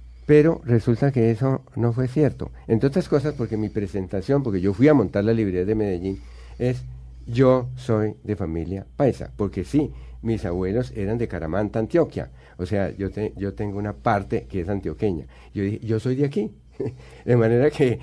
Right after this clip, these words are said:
simplemente yo estoy llegando a mi tierra de nuevo. Nos recibieron cálidamente, maravillosamente. La gente de, de Medellín, la gente de Antioquia es maravillosa. Y, eh, la librería tuvo un éxito extraordinario, tanto que nosotros en ese momento tenemos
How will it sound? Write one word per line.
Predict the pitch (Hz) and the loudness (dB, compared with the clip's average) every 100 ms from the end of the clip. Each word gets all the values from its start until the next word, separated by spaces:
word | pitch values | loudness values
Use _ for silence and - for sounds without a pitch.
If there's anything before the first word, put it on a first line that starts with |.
| - | -10
simplemente | - - 147 143 147 143 143 | -16 0 0 4 4 4 2
yo | 131 | 0
estoy | 123 131 | 0 0
llegando | 123 123 123 117 | 2 4 2 4
a | 123 | 4
mi | 101 | 2
tierra | - 101 95 | 4 2 4
de | 104 | 4
nuevo. | 90 85 71 - - - - - - | 4 2 0 -6 -20 -20 -20 -20 2
Nos | 131 123 | 4 6
recibieron | 123 120 117 123 143 139 - - - - | 6 6 6 6 4 2 -8 -20 -20 0
cálidamente, | 156 139 139 123 107 101 95 135 - - | 4 6 6 6 6 4 0 -4 -4 2
maravillosamente. | 110 107 104 104 123 120 98 113 | 4 6 6 6 6 4 4 4
La | 117 | 4
gente | 95 92 90 110 | 4 2 2 4
de, | 107 92 - - - | 4 2 -8 -20 -4
de | 98 | 2
Medellín, | 95 92 90 87 98 | 4 4 2 2 2
la | 107 | 4
gente | 101 92 | 2 2
de | 113 | 2
Antioquia | 95 98 95 107 | 2 0 2 2
es | 95 | 2
maravillosa. | 110 123 117 104 90 90 - 123 - - - - _ | 4 6 6 6 4 2 2 -6 -8 -20 -20 -20 _
Y, | 175 190 202 196 - - - - - | 6 8 8 6 -12 -20 -20 -20 -8
eh, | - | 2
la | 113 110 | 6 6
librería | 104 98 95 92 101 104 | 6 4 4 4 4 4
tuvo | 104 104 | 4 4
un | 104 | 6
éxito | 104 - 110 98 85 | 4 2 -4 -4 -6
extraordinario, | 95 - 90 85 92 92 104 92 | -8 -6 -6 -4 -4 -4 -6 -6
tanto | - 143 127 127 185 - | 2 4 4 0 -8 -4
que | 113 | -2
nosotros | 95 85 101 123 | -2 -2 -4 -4
en | 113 | -4
ese | 92 - | -6 -4
momento | 110 95 80 - | -4 -4 -6 -8
tenemos | 113 82 78 101 | -8 -6 -4 -6